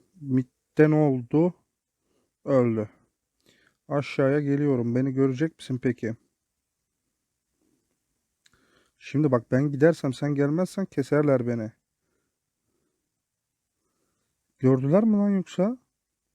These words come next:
Vay anasını. Ya nereden görüyorlar abi? Ciddi anlamda söylüyorum. Nereden görüyorlar? Görüş vermiyorum. Şey yapmıyorum. Hareket etmiyorum. Nereden görüyorsun ya?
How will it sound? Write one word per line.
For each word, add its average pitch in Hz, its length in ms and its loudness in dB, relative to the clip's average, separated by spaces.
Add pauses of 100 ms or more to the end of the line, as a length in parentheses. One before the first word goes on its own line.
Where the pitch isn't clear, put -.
(140)
Vay 202 440 2
anasını. 202 500 0
Ya 185 160 6
nereden 240 500 6
görüyorlar 120 440 0
abi? 135 340 -4 (720)
Ciddi 151 280 -6
anlamda 240 360 2
söylüyorum. 135 580 0
Nereden 220 380 4
görüyorlar? 123 480 0 (2500)
Görüş 165 380 2
vermiyorum. 240 840 4
Şey 202 200 -4
yapmıyorum. 226 460 -2
Hareket 196 380 -4
etmiyorum. 220 520 -4
Nereden 269 400 -2
görüyorsun 262 440 0
ya? 226 400 0